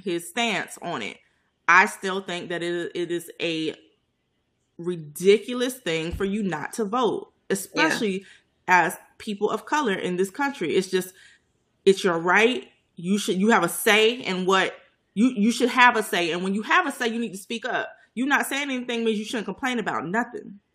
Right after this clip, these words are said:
Speaker 1: You know,
Speaker 2: Yeah,
Speaker 1: don't
Speaker 2: it
Speaker 1: complain about nothing.
Speaker 2: <clears throat> And not just presidents, like, the local vote is very
Speaker 1: Local.
Speaker 2: important.
Speaker 1: Yeah.
Speaker 2: Local voting, it has passed us, it's behind us now. But y'all moving forward, please make sure y'all take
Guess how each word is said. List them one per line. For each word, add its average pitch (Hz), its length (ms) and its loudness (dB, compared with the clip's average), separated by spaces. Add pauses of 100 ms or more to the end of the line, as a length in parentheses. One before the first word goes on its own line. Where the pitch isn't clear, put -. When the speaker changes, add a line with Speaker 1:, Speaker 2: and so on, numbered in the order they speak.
(460)
Speaker 1:
You 196 120 -2
know, 202 100 4
Speaker 2:
Yeah, 247 140 10
Speaker 1:
don't - 100 8
Speaker 2:
it 185 60 10
Speaker 1:
complain 247 220 4
about 196 220 4
nothing. 220 800 0
Speaker 2:
<clears throat> - 0 - (640)
And 233 120 8
not 277 220 10
just 349 240 0
presidents, 233 480 6 (160)
like, 196 340 6 (100)
the 185 140 4
local 240 440 8
vote 208 320 8
is 208 80 4
very 175 380 8
Speaker 1:
Local. 180 120 4
Speaker 2:
important. - 460 0 (120)
Speaker 1:
Yeah. 220 360 2
Speaker 2:
Local 247 560 8
voting, 214 600 8 (360)
it 196 120 4
has 196 220 6
passed 190 420 6
us, 185 140 4
it's 175 140 -2
behind 175 480 6
us 170 120 2
now. 170 300 8
But 165 140 2
y'all 233 180 8
moving 226 240 0
forward, 190 280 0
please 247 260 -4
make 165 160 2
sure 160 160 4
y'all 160 280 6
take 175 280 6